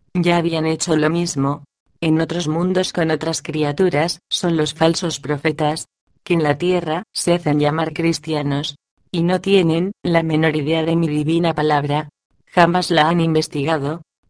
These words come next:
Acusados de hipócritas serán en el reino de los cielos, y son millones y millones de falsos profetas que además de ser hipócritas y falsos en sí mismos, son ciegos guías de ciegos, es decir,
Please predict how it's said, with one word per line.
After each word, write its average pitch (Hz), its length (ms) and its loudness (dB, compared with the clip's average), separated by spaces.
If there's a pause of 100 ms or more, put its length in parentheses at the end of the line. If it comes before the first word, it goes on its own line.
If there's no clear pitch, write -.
Acusados 165 800 0 (140)
de 175 160 2
hipócritas 180 880 0
serán 180 420 -2
en 165 140 2
el 143 140 2
reino 160 340 0
de 175 100 4
los 165 200 0
cielos, 147 500 0 (100)
y 175 140 0
son 175 240 0
millones 165 500 -2
y 175 60 0
millones 160 480 0
de 151 100 0
falsos 165 460 0
profetas 165 640 -2
que 170 80 -2
además 156 400 -2
de 151 100 0
ser 175 220 -2
hipócritas 143 840 -2 (800)
y 175 120 -2
falsos 165 480 0
en 151 120 0
sí 151 220 -2
mismos, 143 680 0 (120)
son 233 300 0
ciegos 190 380 0
guías 196 300 2
de 147 160 0
ciegos, 160 520 0 (360)
es 208 180 0
decir, 151 500 -4